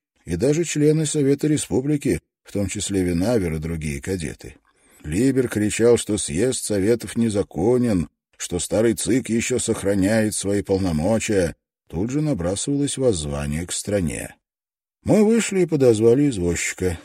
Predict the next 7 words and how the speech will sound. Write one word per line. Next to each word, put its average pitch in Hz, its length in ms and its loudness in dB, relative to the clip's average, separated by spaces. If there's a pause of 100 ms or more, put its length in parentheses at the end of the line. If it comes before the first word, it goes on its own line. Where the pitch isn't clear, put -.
«Куда 76 260 -4
ехать?» 98 640 0 (400)
Когда 156 260 0
мы 147 120 4
сказали 135 480 4
«в - 60 -6
Смольный», 131 640 2